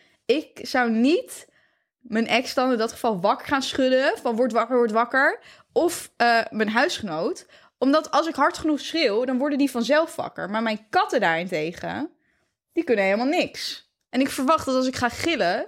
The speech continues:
dat de mensen wel wakker worden. Maar zij waren dus heel erg beledigd dat ik Persik, dat ik eerst naar Persik en Mango <laughs> zou, zou gaan, voordat ik hun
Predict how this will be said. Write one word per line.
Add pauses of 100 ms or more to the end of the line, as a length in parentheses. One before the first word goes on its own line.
(400)
dat
de
mensen
wel
wakker
worden. (360)
Maar
zij
waren
dus
heel
erg
beledigd (360)
dat
ik
Persik,
dat
ik
eerst
naar
Persik
en
Mango
<laughs>
zou, (240)
zou
gaan, (400)
voordat
ik
hun